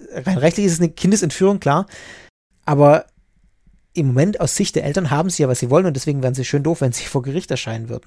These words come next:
Also, ja, ich tue mir immer sehr schwer mit diesen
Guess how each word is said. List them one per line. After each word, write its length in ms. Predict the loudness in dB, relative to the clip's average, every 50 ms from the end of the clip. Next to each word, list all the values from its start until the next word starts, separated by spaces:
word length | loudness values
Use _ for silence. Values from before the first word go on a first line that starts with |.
| -8 -4
Also, 280 | -2 2 2 2 2 0 -4 -20 -20 -20 -20 -20 -20 -20 -20 -20 _ _ _ _ 0
ja, 240 | 2 2 2 2 -2 -8 _ _ _ _ _ _ -20 _ _ _ _ _ _ _ _ _ -20 -20 -20 -20 -20 -20 -20 -20 _ -14
ich 220 | -6 -6 -6 -2
tue 140 | 0 0 2
mir 120 | 4 2
immer 180 | 2 2 0 -2
sehr 240 | 0 2 2 2 2
schwer 260 | 2 4 6 6 6
mit 180 | 4 2 -2 -2
diesen 560 | -4 -2 -2 -2 -2 0 -2 -2 -4 -6